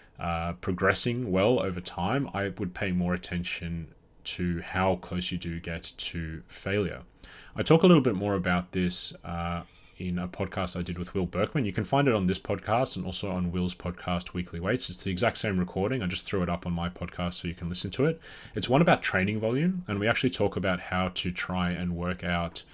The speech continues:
um, you know, how much training volume to do, how many sets and reps to do. And it has to do with, uh, working out w-, which sets are hard, and we define hard sets by proximity to failure, like I just talked about.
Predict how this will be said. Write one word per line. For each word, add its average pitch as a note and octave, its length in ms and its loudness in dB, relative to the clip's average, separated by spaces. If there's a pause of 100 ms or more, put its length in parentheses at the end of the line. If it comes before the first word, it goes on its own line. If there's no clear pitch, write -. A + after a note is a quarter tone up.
(400)
um, E2 540 -2
you F#2 100 -6
know, F2 160 0 (140)
how - 160 -2
much F#2 220 -2
training F#2 260 0
volume F2+ 220 2
to F2+ 100 -6
do, A#2+ 380 4 (340)
how F#2+ 160 -4
many F2+ 120 2
sets F#2 280 -2
and F2 100 -4
reps F2+ 240 -2
to F2+ 100 -4
do. E2+ 280 -2 (920)
And F#2+ 160 2
it F#2 60 2
has A2 220 6
to G#2 80 2
do F#2+ 280 4
with, F2 420 0 (100)
uh, E2+ 340 -4
working G2 380 2
out F2+ 220 2 (120)
w-, G2 220 -2
which G#2 240 0
sets - 180 0
are F2 60 -2
hard, E2+ 440 0
and F2+ 160 -4
we F2 100 0
define F2+ 380 -4
hard E2+ 280 -2
sets F2 240 -2
by E2 380 -4 (280)
proximity F2+ 480 0
to E2 80 -4
failure, E2+ 380 -6
like D#2+ 180 -10
I E2+ 60 -6
just E2 200 -2
talked - 260 -10
about. D#2 260 -8